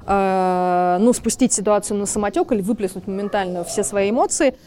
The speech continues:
но ты как бы в этот момент отходишь немного от ситуации и говоришь: «Самое главное — это выставка, самое главное — это проект». А,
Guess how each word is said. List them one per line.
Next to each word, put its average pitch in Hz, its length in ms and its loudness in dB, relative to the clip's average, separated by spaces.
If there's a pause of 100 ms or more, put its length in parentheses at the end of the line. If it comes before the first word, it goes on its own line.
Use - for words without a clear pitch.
(120)
но 240 180 6
ты - 140 -2
как 233 160 -2
бы 208 80 2
в 240 40 4
этот 240 140 4
момент 233 360 0
отходишь 349 400 2
немного 226 280 2
от 196 60 -2
ситуации 262 360 0
и - 40 -2
говоришь: 208 380 0
«Самое 247 360 2
главное — 262 420 2
это 254 120 -6
выставка, 220 540 0
самое 202 280 -4
главное — 254 280 2
это 196 100 -4
проект». 208 460 0 (640)
А, 196 280 4